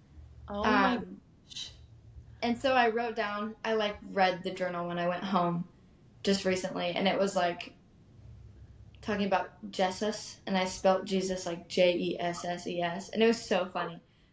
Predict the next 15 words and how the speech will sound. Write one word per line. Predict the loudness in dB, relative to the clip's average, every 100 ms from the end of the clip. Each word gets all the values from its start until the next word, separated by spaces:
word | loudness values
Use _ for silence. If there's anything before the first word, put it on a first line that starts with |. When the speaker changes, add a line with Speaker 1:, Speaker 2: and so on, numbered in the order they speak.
| _
Speaker 2:
But | 6 6 6
Speaker 1:
Oh, | 0 -10 -2
Speaker 2:
I | -2
feel | -2 0
Speaker 1:
Jesus. | 2
Speaker 2:
like, | 2 0 -4 -8 -12 -12 _ -10 -4
Speaker 1:
<laughs> | 2
That's | 4 4 0
Speaker 2:
yeah. |
Speaker 1:
too | -4 -4 0
good. | 2 2 -2 -16 -20 -20 -20 -20 _ _ _ -4 4
Speaker 2:
At | 4
a | 6
young | 4 4 2
age, | 0 -2